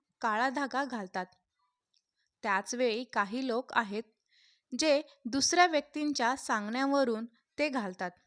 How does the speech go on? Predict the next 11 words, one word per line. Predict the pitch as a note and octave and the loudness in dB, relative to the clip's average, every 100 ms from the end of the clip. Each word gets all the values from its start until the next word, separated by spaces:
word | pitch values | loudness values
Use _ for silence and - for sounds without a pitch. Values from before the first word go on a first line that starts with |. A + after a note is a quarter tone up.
| _ _ _ _ _ _ _ _ _ _ _ _ G#3+ | _ _ _ _ _ _ _ _ _ _ _ _ -10
मित्रांनो, | G#3+ G#3+ B3+ A#3+ G#3+ B3+ - _ | -8 0 2 2 -2 -8 -14 _
हे | - A#3 | -2 -2
धारण | A3 G3 G#3 B3+ | -2 -4 -2 -2
करण्याचे | B3+ C4+ C4+ B3 A3 A3+ - - - | -2 -2 -2 -2 -6 -6 -10 -20 -2
अनेक | A#3 C4+ F4+ G#4 | 2 2 0 0
फायदे | - A3 F#3+ G3+ | 2 2 2 -2
आहेत, | F#3+ G3 - - _ _ _ _ _ | -2 -8 -12 -20 _ _ _ _ _
ते | C4+ | 4
आपण | B3+ C#4+ D#4 | 4 4 2
बघूयात. | C4+ G3 G3 F#3+ - _ _ _ - - _ - | 0 -2 -2 -4 -8 _ _ _ -20 -20 _ 4
तथापि, | D#4 G4+ G4+ E4+ | 6 8 6 4